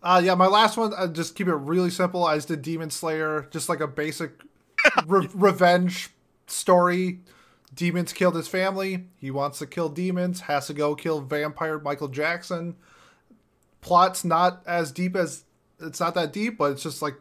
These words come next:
Speaker 1: kill the bad guy and the world is saved. So I use Demon Slayer.
Speaker 2: I like that example. It's a fun one.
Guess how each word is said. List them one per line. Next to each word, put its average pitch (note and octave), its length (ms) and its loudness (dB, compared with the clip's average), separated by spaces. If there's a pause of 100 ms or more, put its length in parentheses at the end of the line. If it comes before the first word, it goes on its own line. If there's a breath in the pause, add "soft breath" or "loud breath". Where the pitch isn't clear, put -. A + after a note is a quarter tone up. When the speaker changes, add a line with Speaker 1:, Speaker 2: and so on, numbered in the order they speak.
(160)
Speaker 1:
kill E3 180 0
the F3 100 -2
bad F#3+ 300 4
guy G#3+ 480 0
and C3+ 300 -2
the C3 60 -4
world D3 260 -2
is D#3+ 100 -6
saved. A#2+ 440 -6
So A#2 340 -10 (160)
I C3 40 -10
use B2+ 120 -8
Demon A#2+ 240 -14
Slayer. B2 360 -10 (1400 soft breath)
Speaker 2:
I F#3+ 80 0
like A2+ 200 2
that G2 160 0
example. F#2 560 -6 (180)
It's - 100 -18
a G2+ 60 -10
fun C2+ 260 -14
one. - 80 -20